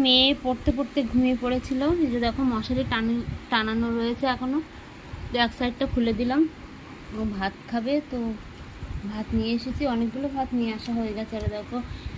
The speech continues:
এরকম বিছানার পরে খাওয়া আমি পছন্দ করি না, কিন্তু ও ঘুমের মধ্যে ছোটো মানুষ, আর মুছে ফেলবো, কী করবো। তো আমার ভুলে গেছে, ও থালার নিচে কিছু একটা পেতে দেওয়া, আহ,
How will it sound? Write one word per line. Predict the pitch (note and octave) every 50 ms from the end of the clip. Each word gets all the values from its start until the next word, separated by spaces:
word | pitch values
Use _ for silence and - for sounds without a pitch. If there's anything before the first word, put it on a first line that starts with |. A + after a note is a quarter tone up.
| -
এরকম | - A#3 A3+ A#3+ A#3+ G#3
বিছানার | A3+ A3+ - B3 B3 B3+ A#3+ -
পরে | C4 C4 C4 B3+ -
খাওয়া | - A#3 A3+ A#3 A#3
আমি | A3+ B3 A#3 -
পছন্দ | A3 A3 - B3 A#3+ A#3 A#3+ A3
করি | A3 G#3+ G#3+
না, | G#3 G3+ G#3
কিন্তু | A3+ A#3 A3+ B3 B3
ও | B3 A#3+ G#3+
ঘুমের | A3+ A3 G#3+ G#3+ G#3 G#3+ G#3+
মধ্যে | A3 A3+ G#3+ G3 G3+ C4+ D4 D4 - - - - - - - - - - -
ছোটো | - A#3 - A#3 A#3+
মানুষ, | A#3 A#3 B3+ C4 C4 D4+
আর | D4+ C#4+ C4
মুছে | A#3+ A#3 A3+ A#3+ A3+ A#3
ফেলবো, | B3 A3 A3 G3 G#3 A3 G#3+ - - - - - - - - - - - - - - - - - - - - -
কী | - A#3 A3 - A#3
করবো। | G#3+ G#3 F#3+ F#3+ G#3 G#3+ G3 - - - - - - - - - - - - - - - - - - -
তো | - B3+ A#3+ A#3
আমার | A3+ A#3+ B3 A#3+ G#3+
ভুলে | A3+ B3 A#3 B3 C4+ C4 B3
গেছে, | C4+ C4 - - C#4+ C#4 C4
ও | B3+ B3 A#3+ A#3+ A#3+ A#3 -
থালার | - A3 G#3 G3+ A3 A3+ A3+
নিচে | A3+ A3+ - A#3+ -
কিছু | A#3+ A3 B3 B3
একটা | B3 - C#4 B3 -
পেতে | A3+ G#3+ - A3+ G#3 G#3
দেওয়া, | G#3+ G#3+ A3+ B3+
আহ, | C#4+ D4+ - - - - - - - - - - - - - G#3+ G#3 G#3 G#3